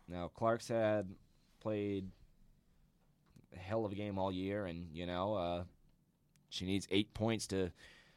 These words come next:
break the record now. So, you know, uh, good luck to Caitlin Clark. Hope everything goes well. Um, but, uh,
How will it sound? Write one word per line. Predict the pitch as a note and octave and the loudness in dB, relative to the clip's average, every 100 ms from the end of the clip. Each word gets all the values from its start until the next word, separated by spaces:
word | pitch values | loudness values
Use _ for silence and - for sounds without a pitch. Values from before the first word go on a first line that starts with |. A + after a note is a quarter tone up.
| - - F2 | -20 -20 -2
break | G2+ G#2+ G#2+ | 2 2 2
the | |
record | G2 G#2 A2 A#2+ G#2+ | 4 4 4 2 2
now. | A2+ A#2 C3 | 2 2 0
So, | - G#2 F#2+ F#2 - - _ | 2 6 6 6 2 -12 _
you | F#2 G2 | -6 0
know, | G2+ G2+ A#2+ - | 4 6 6 2
uh, | F2+ F2+ F2+ F2 E2 - _ _ - _ _ _ F2 | 0 2 4 2 0 -6 _ _ -20 _ _ _ -6
good | F#2+ A2+ | -2 0
luck | G#2+ A2 A2 | 4 4 4
to | A2 | -4
Caitlin | - G#2+ A#2 G2 | 0 2 4 4
Clark. | G2+ G#2+ A#2 - | 10 12 12 6
Hope | - G#2+ A2 - - | 8 10 10 6 2
everything | F#2+ G2+ A2 G2+ G2+ G#2 G#2 D#2 | 4 6 6 6 2 2 0 0
goes | F2+ F#2+ G2 | 4 6 6
well. | E2 F#2+ G#2 F2+ A2 - - - - - - | 6 8 8 8 4 -4 -20 -20 -20 -20 -10
Um, | D2+ E2+ E2+ E2+ E2+ D#2+ - - _ _ - _ _ _ _ - - E2+ E2 | -4 -2 -2 -4 -6 -12 -18 -20 _ _ -20 _ _ _ _ -20 -20 -8 4
but, | F#2+ F#2 - - - - - - | 6 6 0 -20 -20 -20 -20 0
uh, | F#2+ G2 F#2+ | 6 8 8